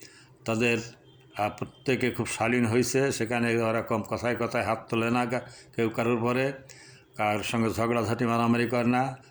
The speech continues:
খাদ্যে ভেজাল দেয় না, মিথ্যা বলার চেষ্টা করে না, তারা কারোর সম্পত্তি হরণ করার চেষ্টা করে না। আর আপনি আমি আমাদের দেশে আমরা মুসলমান পরিচয় দেই, আমরা কে-, অন্য ধর্মাবলম্বী, তারাও সাধু বা এরকম সন্ন্যাসীর বি-, দেই,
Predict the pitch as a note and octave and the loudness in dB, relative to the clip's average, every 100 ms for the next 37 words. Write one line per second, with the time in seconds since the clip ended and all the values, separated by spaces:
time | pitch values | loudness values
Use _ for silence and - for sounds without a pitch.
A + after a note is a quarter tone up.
0 | - - A2 G#2 A#2+ G#2 A2 A#2+ A#2 A#2+ | -16 -4 -2 0 0 2 2 2 2 2
1 | A#2+ B2 C3 C3+ C3 - - - G#2+ A2+ | 2 2 2 0 -6 -20 -20 -6 -4 -4
2 | - B2 A#2+ A#2 G#2+ A#2+ - B2 A#2 A2+ | -2 0 2 2 0 -4 -4 -4 -2 0
3 | A2+ B2+ C#3 C#3+ - - - - - A2 | 2 2 0 -6 -16 -20 -20 -20 -6 -2
4 | A2+ A2 A2 A#2+ A#2 A2 - A#2+ A2+ B2 | 0 0 0 2 2 0 0 0 0 0
5 | A2+ A2 C3 B2 B2+ A#2+ - A2+ B2 A#2 | 0 0 2 2 0 -2 -2 -4 -4 -2
6 | A#2+ B2 C3 B2 - - - - - - | 0 2 2 0 -4 -20 -20 -20 -20 -4
7 | A2+ - A#2 C3 C#3 D3 C#3+ C#3 C#3 C3+ | -2 0 0 0 2 2 2 4 4 4
8 | C3 C3+ C3+ C3 C3 C#3+ B2+ B2+ C3 B2 | 4 2 0 0 0 2 4 4 4 4
9 | A2+ C3 B2+ A#2+ A#2 A#2 G2+ A#2 A2 A#2 | 2 2 4 4 2 0 0 0 0 2
10 | A#2 A2+ A2+ A2+ A#2 A2+ A2+ A2 G#2 G#2 | 2 2 2 2 2 0 -2 -2 -2 0
11 | G#2 G#2+ A2+ G#2 A#2+ A#2+ B2 A#2 A#2 A#2 | 0 2 2 2 2 2 2 2 4 2
12 | A#2 G#2+ A#2+ A#2 A2 - - - - A2+ | 0 0 2 2 0 -6 -18 -14 -2 0
13 | A2 A#2 A2+ A2+ A2+ A2 A2+ G#2+ G#2+ A#2+ | 2 2 4 4 2 2 0 -2 -4 0
14 | A2+ A#2 G#2+ A2+ A2+ A#2+ A#2+ A2+ G#2+ A2+ | 2 2 0 0 0 0 0 -2 0 2
15 | A2 | 2